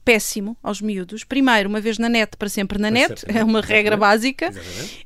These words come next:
Speaker 1: Ahm, e depois, é, é, é um bocadinho, lá está a questão do exemplo. Como é que nós queremos que os miúdos também tenham algum critério de publicação? E aqui no livro nós falamos muito do que é que é público, o que é que é privado e o que é que é íntimo.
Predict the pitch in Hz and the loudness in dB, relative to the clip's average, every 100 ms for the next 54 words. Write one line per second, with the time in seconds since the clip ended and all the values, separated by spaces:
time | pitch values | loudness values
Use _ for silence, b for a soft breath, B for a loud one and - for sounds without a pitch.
0 | - 254 254 - 311 330 - 349 233 196 | 2 4 4 2 0 0 2 4 4 4
1 | - - 269 269 277 277 - 285 277 320 | -4 -2 0 0 2 0 2 0 2 0
2 | 311 311 302 294 - 302 302 - 294 302 | 2 2 2 2 2 2 0 -4 -2 0
3 | 277 302 277 226 233 262 277 277 269 - | -2 0 0 -2 -4 -2 0 0 -2 0
4 | 269 247 - 226 254 247 - 247 240 226 | -2 -2 -4 -2 0 0 -2 -2 -2 0
5 | 254 240 233 233 269 269 262 - 269 240 | 0 2 2 4 2 2 -4 2 6 6
6 | 202 190 - 285 254 247 - 226 - 202 | 4 -2 -4 -2 0 -2 -2 -6 -2 -2
7 | 190 262 B B B B B B - 240 | 0 -4 B B B B B B -4 2
8 | 294 269 277 254 269 - 262 254 226 254 | 4 4 2 2 0 2 0 2 2 0
9 | 233 226 269 269 269 285 226 214 - 190 | 0 -2 0 0 0 0 0 -2 -4 -8
10 | - 247 269 269 247 226 233 196 202 - | -4 -2 0 0 2 6 6 6 -2 -4
11 | 302 - 262 220 208 196 247 240 311 | -4 0 0 2 0 0 0 2 0